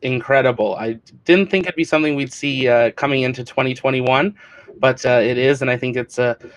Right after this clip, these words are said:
a big beacon of hope to many people, um, for it. So what inspired you to come up with this idea? How did you get SpaceX on board? What's it like working with Elon? I know he's always game for big adventures, so what's that like?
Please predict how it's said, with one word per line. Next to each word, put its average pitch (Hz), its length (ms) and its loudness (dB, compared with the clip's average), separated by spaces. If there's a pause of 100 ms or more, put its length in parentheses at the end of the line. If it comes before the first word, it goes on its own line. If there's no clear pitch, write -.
(160)
a 127 80 -4
big 135 220 0
beacon 139 260 0
of 123 80 0
hope - 340 2
to 127 120 -8
many 127 240 -2
people, 117 540 -6 (280)
um, 120 520 0
for 139 260 4
it. - 100 -2
So 160 100 2
what 160 280 2
inspired 147 640 2
you 135 220 -4
to 131 140 -10
come 131 200 -2
up 127 160 -4
with 123 100 -6
this 127 180 -6
idea? 123 680 -2 (340)
How 143 140 0
did 147 160 0
you 139 60 -4
get 135 140 2
SpaceX 135 520 -2
on 127 140 0
board? 127 460 0 (180)
What's 139 240 -2
it 139 80 0
like 139 160 2
working 131 260 -2
with 123 180 -4
Elon? 120 360 -4
I 113 100 -2
know 120 160 -2
he's 120 320 -6 (460)
always 143 300 4
game 143 280 2
for 139 100 0
big 135 220 2
adventures, 135 560 -2
so 123 160 -2
what's 127 220 0
that 123 140 2
like? - 240 -6